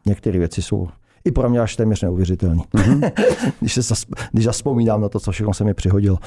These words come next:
Speaker 2: Dobře.
Speaker 1: Nebo čím jsem musel projít.
Speaker 2: Děkuju.
Speaker 1: Často, často
Speaker 2: Aha.
Speaker 1: vlastní vinou, samozřejmě. <laughs> Nebo přičiněním takhle.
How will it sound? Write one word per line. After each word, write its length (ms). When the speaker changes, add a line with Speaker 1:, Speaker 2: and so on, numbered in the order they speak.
Speaker 2:
Dobře. 380
Speaker 1:
Nebo 160
čím 120
jsem 140
musel 200
projít. 360
Speaker 2:
Děkuju. 80
Speaker 1:
Často, 380
často 360
Speaker 2:
Aha. 100
Speaker 1:
vlastní 400
vinou, 280
samozřejmě. 500
<laughs> 640
Nebo 200
přičiněním 680
takhle. 260